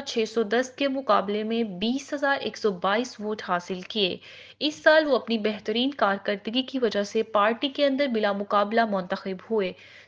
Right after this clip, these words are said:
सलमान बुझानी ने सिदरन मेथोडिस्ट यूनिवर्सिटी से कानून की डिग्री हासिल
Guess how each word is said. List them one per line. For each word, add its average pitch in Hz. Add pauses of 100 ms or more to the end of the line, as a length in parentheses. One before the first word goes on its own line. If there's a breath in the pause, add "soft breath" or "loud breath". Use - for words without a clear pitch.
(120)
सलमान 269
बुझानी 285
ने 302
सिदरन 226
मेथोडिस्ट 214
यूनिवर्सिटी 202
से 269
कानून 208
की 226
डिग्री 196
हासिल 190